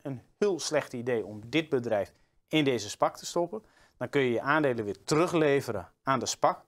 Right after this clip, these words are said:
voor negen euro tachtig. Nou, je koopt dit nu op negen euro zestig ongeveer. Eh, dus ja, eh, in mijn ogen een eno-, enorm goede keeper. Want, eh,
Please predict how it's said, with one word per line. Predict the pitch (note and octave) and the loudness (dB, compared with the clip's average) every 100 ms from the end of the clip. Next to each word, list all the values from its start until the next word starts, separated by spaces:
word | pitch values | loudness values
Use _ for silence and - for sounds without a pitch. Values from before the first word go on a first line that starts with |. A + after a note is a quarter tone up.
| _ | _
voor | B2+ G#2+ | -8 0
negen | C#3 D#3+ - | 2 2 2
euro | A#2+ B2 G#2+ | -2 -2 -2
tachtig. | - F#2 - - - _ _ _ _ _ - _ | -2 -4 -4 -16 -20 _ _ _ _ _ -20 _
Nou, | - G#2+ | -12 -8
je | G2+ | -8
koopt | - F3+ F3+ | 0 0 2
dit | C3+ | -2
nu | B2 A#2 G#2 | -2 -6 -8
op | - | -14
negen | A2 C3 C#3 C3 | -4 0 2 0
euro | A2+ A2 F#2+ - | -6 -6 -6 -8
zestig | - C#3+ - - D3+ | -2 0 2 0 -2
ongeveer. | E3+ - - E3 C4+ - _ _ _ _ _ _ _ | -2 -4 0 0 0 -6 _ _ _ _ _ _ _
Eh, | - C#3+ C#3 C3+ C3+ | -4 2 2 2 0
dus | D3 C#3 | 0 2
ja, | E3 D3 - _ | 2 0 -4 _
eh, | - B2 A#2 - _ _ _ _ _ _ _ _ _ | -8 -4 -4 -6 _ _ _ _ _ _ _ _ _
in | D#3+ D#3 | 0 4
mijn | F#3+ F3+ | 4 4
ogen | B2 A#2+ A#2+ C3+ | 2 -2 -4 2
een | D3+ | 4
eno-, | F3+ E3+ D3 - | 4 4 4 2
enorm | D3 F3+ E3 | 2 4 2
goede | D3+ B2+ | 2 0
keeper. | A#2 E3+ A2+ D3 _ _ _ _ | 0 -2 -2 -6 _ _ _ _
Want, | B2+ B2 A#2+ - | -2 -2 -4 -8
eh, | A#2+ G#2+ G#2+ G#2+ A2 | -2 0 0 -2 -4